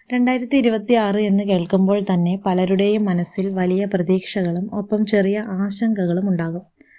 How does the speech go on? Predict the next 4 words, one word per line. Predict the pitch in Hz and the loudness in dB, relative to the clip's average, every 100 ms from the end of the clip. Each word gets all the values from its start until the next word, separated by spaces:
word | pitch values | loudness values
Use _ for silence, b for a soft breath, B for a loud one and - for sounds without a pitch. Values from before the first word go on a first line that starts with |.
| b b b b b 220 | b b b b b 4
ജ്യോതിഷപരമായി | 233 233 247 285 269 262 254 247 | 4 4 0 0 2 2 2 2
നോക്കുകയാണെങ്കിൽ | 214 214 226 226 190 185 214 202 | 2 2 2 2 2 0 0 0
രണ്ടായിരത്തി | 185 196 196 214 | 0 0 0 0
ഇരുപത്തിയാറ് | 190 185 185 196 175 | 2 0 0 0 0